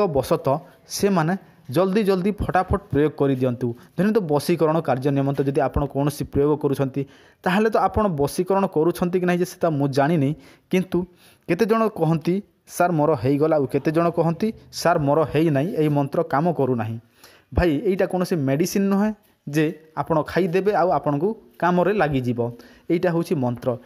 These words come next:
ଏଇଟାକୁ ପ୍ରଥମେ ଦେଖନ୍ତୁ, ଦିଗ, ଫିଗ, ଋତୁ, ତିଥି ଏସବୁ ଦେଖିକି ପ୍ରୟୋଗ କରାଯାଇଥାଏ। ଯଦି ଆପଣ ଯଦି ଚାହିଁବେ, ଉଡ଼ୁଙ୍ଗ ଘୁଡ଼ୁଙ୍ଗ ଶୁଣୁଙ୍ଗ କରିଦେବେ, ଆଉ ଯେକୌଣସି ଝିଅ ବି ଆପଣଙ୍କ ବଶବର୍ତ୍ତୀ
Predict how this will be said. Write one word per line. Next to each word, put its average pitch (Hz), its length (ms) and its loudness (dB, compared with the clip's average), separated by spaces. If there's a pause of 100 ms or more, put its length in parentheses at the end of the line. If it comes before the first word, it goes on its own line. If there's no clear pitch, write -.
(200)
ଏଇଟାକୁ 160 400 2
ପ୍ରଥମେ 143 340 0
ଦେଖନ୍ତୁ, 139 400 -2 (340)
ଦିଗ, 131 300 -2 (240)
ଫିଗ, 131 220 0 (500)
ଋତୁ, 135 280 -2 (160)
ତିଥି 135 320 -4 (460)
ଏସବୁ 214 300 -2
ଦେଖିକି 156 380 -4 (320)
ପ୍ରୟୋଗ 156 260 0
କରାଯାଇଥାଏ। 123 540 -2 (420)
ଯଦି 180 160 0 (180)
ଆପଣ 202 180 -4 (100)
ଯଦି 185 160 0 (100)
ଚାହିଁବେ, 151 380 0 (320)
ଉଡ଼ୁଙ୍ଗ 151 220 2
ଘୁଡ଼ୁଙ୍ଗ 151 260 0
ଶୁଣୁଙ୍ଗ 156 280 0
କରିଦେବେ, 160 320 0
ଆଉ 156 160 2
ଯେକୌଣସି 156 380 0 (220)
ଝିଅ 156 200 2
ବି 160 80 0
ଆପଣଙ୍କ 151 320 0 (140)
ବଶବର୍ତ୍ତୀ 147 440 -2